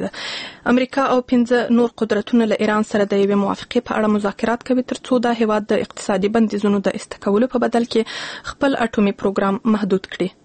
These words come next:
د سنا د غونډې په لایحه کې راغلي چې له ایران سره د هر ډول اټومي موافقې متن باید په پنځو ورځو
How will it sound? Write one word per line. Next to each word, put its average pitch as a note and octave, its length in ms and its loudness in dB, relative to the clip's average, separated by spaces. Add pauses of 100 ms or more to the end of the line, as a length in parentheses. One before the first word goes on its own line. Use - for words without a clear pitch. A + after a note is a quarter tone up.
(120)
د G#3+ 140 2
سنا A#3+ 200 4
د A3 160 -2
غونډې G#3 300 2
په G#3 460 -2
لایحه F3+ 300 0
کې - 200 -4
راغلي G#3+ 260 2
چې G#3+ 360 2
له G3 40 4 (120)
ایران A#3+ 260 2
سره G3+ 240 0
د F#3+ 140 -2
هر B3 200 0
ډول G3 280 0
اټومي F#3+ 300 0
موافقې G3+ 460 0
متن A#3 320 2
باید A3+ 240 0 (380)
په B3 60 2 (100)
پنځو A#3+ 320 4
ورځو B3+ 240 2